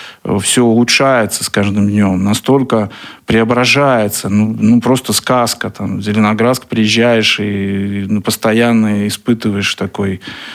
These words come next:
откровенный кайф, находясь там. И вот поэтому считаю, что, конечно, налоги платить надо.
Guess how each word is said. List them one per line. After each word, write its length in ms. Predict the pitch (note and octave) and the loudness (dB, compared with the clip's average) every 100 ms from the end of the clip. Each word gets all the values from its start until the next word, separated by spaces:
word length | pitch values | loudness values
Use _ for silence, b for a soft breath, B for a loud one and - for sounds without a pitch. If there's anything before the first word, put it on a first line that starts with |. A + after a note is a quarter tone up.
| B | B
откровенный 680 | - A2 - A2 A#2 B2 A2 | -6 -6 -2 2 4 4 4
кайф, 420 | A2+ C#3+ C#3 G#2 - | 2 2 2 -2 -6
находясь 520 | G2 G2+ G2+ G2+ F#2+ | -8 -4 -4 -4 -6
там. 280 | - F#2 - | -8 -8 -6
И 160 | G#2 G#2 | -4 -2
вот 240 | A2+ G#2+ | -2 -2
поэтому 680 | A#2 B2 B2+ B2+ C3 C3 A#2 | 0 2 4 6 6 6 2
считаю, 440 | - - G#2+ B2+ B2 | 0 0 2 2 2
что, 200 | - A2 | 0 0
конечно, 500 | A#2+ C3 F3 - D#3+ | 4 4 2 2 4
налоги 380 | C#3 C#3+ A#2+ | 4 4 2
платить 400 | G#2+ A2+ - G#2 | 0 -2 -2 0
надо. 480 | A#2+ A2+ F#2+ E2+ - | 2 2 0 -6 -12